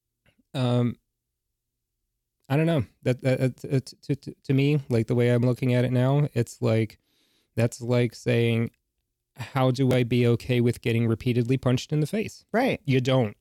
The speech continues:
Speaker 1: You just leave.
Speaker 2: Yeah, exa-, exactly. That's weird. I gave that example earlier somewhere, but you didn't know about that.
Speaker 1: Yeah,
Speaker 2: Ha,
Speaker 1: yeah.
Speaker 2: ha, ha.
Speaker 1: <laughs> That is,
Speaker 2: Telepathy.
Speaker 1: that is funny. Like, yeah, I mean, I've, I've been off of Twitter for a couple days.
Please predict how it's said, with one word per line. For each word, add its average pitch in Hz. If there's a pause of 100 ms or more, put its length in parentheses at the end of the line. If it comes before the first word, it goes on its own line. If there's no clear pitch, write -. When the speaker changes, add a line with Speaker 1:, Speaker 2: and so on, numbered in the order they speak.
Speaker 1:
You 127
just 120
leave. 104
Speaker 2:
Yeah, 165 (100)
exa-, 170 (400)
exactly. 147 (320)
That's 254
weird. 233
I 165
gave 175
that 180
example 143
earlier 147 (180)
somewhere, 135
but 127
you 147
didn't 143
know 139
about 117
that. 78 (180)
Speaker 1:
Yeah, 127
Speaker 2:
Ha, 247
Speaker 1:
yeah. 254
Speaker 2:
ha, 247
ha. 262
Speaker 1:
<laughs> -
That 185
is, -
Speaker 2:
Telepathy. 311 (120)
Speaker 1:
that 185
is 196
funny. 107 (260)
Like, 120 (240)
yeah, 135
I 120
mean, 117
I've, 123
I've 120
been 127
off 117
of 107
Twitter 113
for 123
a 113
couple -
days. 131